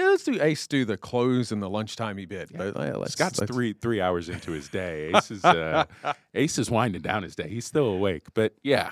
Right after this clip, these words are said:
Speaker 2: so it's, I, I just wanna own that, like, okay, we've made a case for it's the
Speaker 1: But for
Speaker 2: same
Speaker 1: those
Speaker 2: time.
Speaker 1: night owls,
Speaker 2: Yeah.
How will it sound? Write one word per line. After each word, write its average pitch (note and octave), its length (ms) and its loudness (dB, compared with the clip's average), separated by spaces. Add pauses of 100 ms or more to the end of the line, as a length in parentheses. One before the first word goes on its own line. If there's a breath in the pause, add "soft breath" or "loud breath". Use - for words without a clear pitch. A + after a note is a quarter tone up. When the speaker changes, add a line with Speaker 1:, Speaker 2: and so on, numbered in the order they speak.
Speaker 2:
so E3+ 440 -2
it's, - 480 -10 (300 soft breath)
I, E3 240 2
I D#3+ 80 2
just F#3 180 -6
wanna D#3+ 240 -2
own G#2 320 -4
that, F#2 160 -8
like, G2 340 -4
okay, F2+ 280 -2
we've E2+ 200 -2
made F#2+ 160 -2
a F2 60 -2
case E2+ 300 -4
for E2+ 280 -4
it's - 160 -8
the D#2+ 100 -6
Speaker 1:
But E3+ 100 8
for - 80 2
Speaker 2:
same F3 80 4
Speaker 1:
those F3 180 8
Speaker 2:
time. - 80 4
Speaker 1:
night F3 300 4
owls, F#2+ 560 -4
Speaker 2:
Yeah. - 220 -8